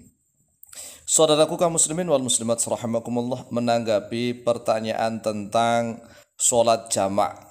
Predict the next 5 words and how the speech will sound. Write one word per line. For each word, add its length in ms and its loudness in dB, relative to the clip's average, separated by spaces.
sholat 640 0
jamak 480 -4
dilakukan 880 0
di 160 -2
rumah, 400 -2